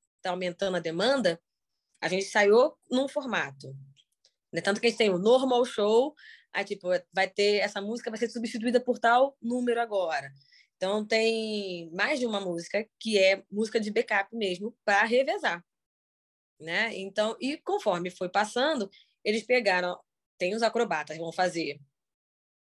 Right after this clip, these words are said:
um número principal, mas fazem as contras regragens também.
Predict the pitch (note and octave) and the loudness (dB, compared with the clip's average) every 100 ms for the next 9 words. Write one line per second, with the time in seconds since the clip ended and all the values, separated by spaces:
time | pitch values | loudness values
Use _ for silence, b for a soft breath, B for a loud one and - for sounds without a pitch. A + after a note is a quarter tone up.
0 | - F3 E3 E3 F#3 A3 D4 - F3 - | -4 -2 0 4 6 8 6 4 0 0
1 | F3+ F#3 C4+ B B B G3 B3 A#3 A#3+ | 2 4 2 B B B -2 -2 0 0
2 | C4+ C4+ - A#3+ B3 B3+ C4 B3+ B3 C4 | 0 -4 -6 -8 -4 -2 0 0 0 -2
3 | - D4+ D4+ A#3+ A#3+ | -6 -4 -4 -4 -6